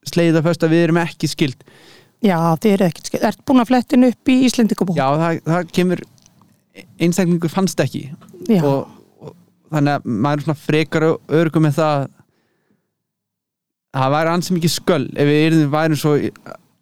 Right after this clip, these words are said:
Speaker 2: Væru systkini?
Speaker 1: værum svo systkini einhvern veginn.
Speaker 2: Nei, ég held að þið séu ekki systkini, en þið eru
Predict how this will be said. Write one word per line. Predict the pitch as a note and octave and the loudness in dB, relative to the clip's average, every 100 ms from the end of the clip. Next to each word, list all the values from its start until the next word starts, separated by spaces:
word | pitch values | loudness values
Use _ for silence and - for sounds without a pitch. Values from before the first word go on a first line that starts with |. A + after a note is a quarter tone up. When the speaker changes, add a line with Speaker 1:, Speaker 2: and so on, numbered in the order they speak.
| _ _ | _ _
Speaker 2:
Væru | F#3+ F#3 F#3+ | -4 0 0
systkini? | A3 G#3 D3 | 0 0 0
Speaker 1:
værum | D#3+ D3+ | 0 0
svo | D#3+ | 0
systkini | D3 E3 - D#3+ D3 | 2 0 0 0 0
einhvern | C#3 | 0
veginn. | D3 C3+ - - _ _ _ _ | 0 -2 -6 -18 _ _ _ _
Speaker 2:
Nei, | - E3+ D#3+ D#3+ | 0 2 2 2
ég | D#3+ F3 | 2 2
held | F#3 F#3+ F3+ | 0 -2 -4
að | - E3+ | -4 0
þið | F3+ | 0
séu | - F#3 | 2 -2
ekki | F3 E3 | -2 -2
systkini, | F#3 - E3 D#3+ | -2 -2 0 2
en | E3+ E3+ | 2 2
þið | A3 | 0
eru | G#3 A3 | 2 2